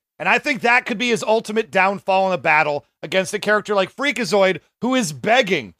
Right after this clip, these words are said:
to fight humorless individuals who cannot compete with his wit and his charm and his ability to, of course, bend the laws of time and space.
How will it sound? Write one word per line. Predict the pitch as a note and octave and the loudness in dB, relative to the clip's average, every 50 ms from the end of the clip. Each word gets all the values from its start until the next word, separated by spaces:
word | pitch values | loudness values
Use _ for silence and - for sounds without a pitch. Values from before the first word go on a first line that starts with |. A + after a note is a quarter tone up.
| _ _ _ | _ _ _
to | - G#3+ G3 | -4 -4 -4
fight | - A3+ A3+ A3 G#3 D#3 | 0 2 2 2 2 -2
humorless | - - G#3+ C#4 C#4+ C#4 C#4 C4+ C4 B3+ B3+ - - | -4 -4 -2 -2 0 0 0 2 2 2 2 2 0
individuals | - G#3+ A3+ A3 G3+ F#3+ C#3 A3 A#3+ C4+ F3 D3+ G#3 G#3 F#3+ F#3 F3+ - - - _ _ - | -2 -2 -2 0 -2 0 2 0 0 0 -2 -2 0 2 2 2 0 -2 -6 -12 _ _ -8
who | G3+ | -8
cannot | G3 - G#3+ G3 G#3 A3+ A#3 - | -2 -2 0 2 2 0 0 0
compete | - A3+ - - - B3+ B3+ - | -2 -6 -4 -2 0 0 0 0
with | - G3 - | -2 -4 -4
his | E3 E3 C#3 - | -2 -6 -6 -6
wit | C3 D#3 G#3 A#3+ B3 - - - - _ _ _ _ _ | -2 0 0 0 0 -2 -8 -14 -14 _ _ _ _ _
and | F3 F#3+ G3 F3+ | 0 0 0 0
his | F3+ F3+ - - | -2 -4 -6 -8
charm | - - - A#3+ B3 B3 B3 B3 B3 B3 B3+ - _ _ _ _ | -6 -2 0 2 4 4 2 0 -2 -4 -10 -14 _ _ _ _
and | - G3+ G#3+ | -2 0 2
his | G3+ A3 F3+ | 2 2 2
ability | F#3 G3 C#3+ G#3+ A3+ A#3 B3+ A#3+ A#3 G3 | 0 0 2 2 2 4 2 0 0 0
to, | G3+ G#3+ G#3+ G#3 A3 | 2 2 2 2 0
of | E3 F3+ - | -2 -4 0
course, | - G#3+ A3 G#3+ - B2 | 2 2 2 2 0 -2
bend | - F#3 F#3+ G3+ G#3+ G#3+ | 0 2 2 2 2 0
the | F3 G3+ G3+ | -2 -2 0
laws | F#3+ F#3 F3+ F3+ F3+ F3+ - | 2 2 4 4 4 2 0
of | F#3 F#3+ - | -4 -6 -4
time | - D#3+ D#3 D#3 D3 | -2 0 0 0 -2
and | D3 C3+ | -6 -10
space. | - - A3+ A#3 B3+ C4+ G#3+ - - | -6 -2 2 2 2 2 0 -4 -8